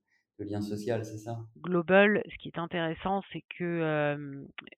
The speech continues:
Speaker 2: bien sûr, c'est du distanciel, hein, euh, la solution, euh, a de la visio, c'est vraiment pour pouvoir faire, euh, de la classe virtuelle, de, de l'atelier virtuel. Mais, euh, à côté de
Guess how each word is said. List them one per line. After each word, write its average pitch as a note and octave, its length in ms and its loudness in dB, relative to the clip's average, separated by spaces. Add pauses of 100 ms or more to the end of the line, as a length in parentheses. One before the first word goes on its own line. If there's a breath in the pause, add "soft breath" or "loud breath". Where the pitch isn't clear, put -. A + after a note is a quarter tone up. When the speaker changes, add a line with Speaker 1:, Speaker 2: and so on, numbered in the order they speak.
Speaker 2:
bien D#3+ 220 2
sûr, - 240 -2
c'est E3 100 12
du D#3 140 -10
distanciel, E3 600 -4
hein, D#3+ 200 -2
euh, D3 140 -2
la C#3 200 -2
solution, D#3 640 -8
euh, C3 180 0 (100)
a D#3 140 -4
de D#3 100 -12
la D3 100 0
visio, D3+ 560 -4 (120)
c'est C#3 80 -6
vraiment D3+ 320 -4
pour - 160 -14 (140)
pouvoir D#3+ 340 2 (120)
faire, F3 280 4
euh, C#3+ 140 2
de D3 120 -4
la D3 140 2 (400)
classe E3 260 2
virtuelle, D#3 640 -2
de, B2+ 320 -6
de C#3+ 80 -4
l'atelier D#3+ 720 -2
virtuel. D3+ 520 -6 (300 loud breath)
Mais, E3 720 2 (180)
euh, D#3 480 0
à E3 140 0
côté E3+ 280 -4
de - 60 -18